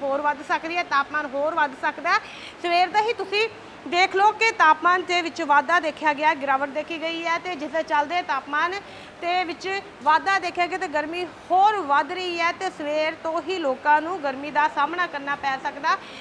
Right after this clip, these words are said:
ਤੇ ਹੋਰ ਆਉਣ ਵਾਲੇ ਦਿਨਾਂ ਦੇ ਵਿੱਚ ਗਰਮੀ ਜਿਹੜੀ ਆ ਹੋਰ ਵੱਧ ਸਕਦੀ ਹੈ। ਲੋਕਾਂ ਨੂੰ ਵੱਡੀਆਂ ਦਿੱਕਤਾਂ ਆ ਸਕਦੀਆਂ ਤੇ ਆਉਣ ਵਾਲੇ ਦਿਨਾਂ ਲਈ ਵੀ ਮੌਸਮ ਵਿਭਾਗ ਦਾ ਇਹੀ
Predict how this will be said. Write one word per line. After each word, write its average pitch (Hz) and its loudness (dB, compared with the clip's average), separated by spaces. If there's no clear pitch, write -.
ਤੇ 359 2
ਹੋਰ 381 4
ਆਉਣ 440 2
ਵਾਲੇ 370 -2
ਦਿਨਾਂ 311 -4
ਦੇ 311 -8
ਵਿੱਚ 320 -8
ਗਰਮੀ 294 -2
ਜਿਹੜੀ 294 -4
ਆ 359 8
ਹੋਰ 392 8
ਵੱਧ 330 6
ਸਕਦੀ 370 0
ਹੈ। 392 2
ਲੋਕਾਂ 330 2
ਨੂੰ 370 -4
ਵੱਡੀਆਂ 311 -2
ਦਿੱਕਤਾਂ 277 -4
ਆ 320 4
ਸਕਦੀਆਂ 320 0
ਤੇ 359 0
ਆਉਣ 339 2
ਵਾਲੇ 427 4
ਦਿਨਾਂ 320 2
ਲਈ 320 -4
ਵੀ 339 -6
ਮੌਸਮ 320 -2
ਵਿਭਾਗ 320 2
ਦਾ 302 4
ਇਹੀ 320 -2